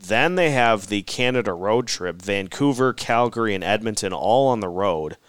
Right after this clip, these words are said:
Then New Jersey and Washington and San Jose at home. And they finish at Dallas, at Chicago, at Saint Louis. Now, for Dallas, their schedule looks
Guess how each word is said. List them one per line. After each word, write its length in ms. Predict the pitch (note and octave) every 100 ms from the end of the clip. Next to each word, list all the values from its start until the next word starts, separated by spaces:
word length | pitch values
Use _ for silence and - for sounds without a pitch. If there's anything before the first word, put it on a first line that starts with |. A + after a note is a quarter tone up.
| _ _ _ _ _
Then 160 | - G#2
New 160 | G#2 G#2
Jersey 560 | G#2+ B2+ C3+ C3+ C3+
and 140 | A2+ G2+
Washington 720 | G2+ A2+ - A#2 - A2 G#2
and 220 | F2+ F#2+
San 280 | - A2 G#2+
Jose 320 | G#2+ F#2 F2
at 100 | E2
home. 420 | - C3+ C3+ C3+ - - - - - _ _
And 100 | G2
they 100 | G2
finish 460 | - B2+ C3 - -
at 280 | A2 B2+ A#2+
Dallas, 580 | A2+ A2 G#2+ G2 - - -
at 240 | A#2 D#3
Chicago, 760 | - D#3+ - A2+ F#2+ F2 E2 D#2+ _ _ _ _ _ _ _ _ _
at 200 | G2+ -
Saint 300 | - F#2+ D#2+
Louis. 640 | F2 G#2 E2+ - - - - _ _ _ _ _ _ _
Now, 340 | G2+ G2 F#2+
for 580 | - - G#2 G2 F#2+ F2
Dallas, 1000 | F2+ - G2 B2 C#3+ D2+ B1+ - - - - _ _ _ _ _ _ _ _ _ _ _ _ _ _
their 140 | G#2+
schedule 480 | A2+ - B2 A#2 A2+
looks 560 | A2+ A#2 - - -